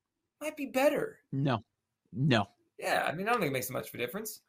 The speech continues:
Speaker 2: At least there's some unpredictability, right? Throw a little
Speaker 1: Mm-hmm.
Speaker 2: something out there. They've got the tape on Baker. They know what Baker can and cannot do. It's mostly what he cannot do.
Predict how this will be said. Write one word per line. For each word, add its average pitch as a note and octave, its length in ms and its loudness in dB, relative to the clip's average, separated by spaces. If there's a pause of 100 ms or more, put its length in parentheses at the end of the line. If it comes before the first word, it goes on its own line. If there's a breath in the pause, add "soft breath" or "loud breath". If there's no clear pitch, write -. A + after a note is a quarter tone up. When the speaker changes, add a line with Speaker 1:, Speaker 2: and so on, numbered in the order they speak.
(320)
Speaker 2:
At - 60 0
least F#3 160 6
there's A3+ 140 6
some G3 140 8
unpredictability, B2+ 960 4
right? A#2+ 360 4
Throw C#3 200 4
a - 20 4
little B2 180 2
Speaker 1:
Mm-hmm. - 80 -4
Speaker 2:
something A#2+ 320 0
out G2 180 -6
there. F2+ 260 -8
They've C3 140 2
got D3 240 8
the D#3 60 -10
tape C#3 260 2
on B2+ 100 2
Baker. B2 300 4
They B2 140 4
know A#2+ 140 4
what A#2+ 200 2
Baker A#2 280 2
can A#2+ 360 0
and A2 100 -2
cannot G#2+ 400 -2
do. G2 160 0
It's - 180 -6
mostly A#2 360 2 (200)
what C3 120 4
he A2 60 4
cannot B2 460 4
do. - 260 -6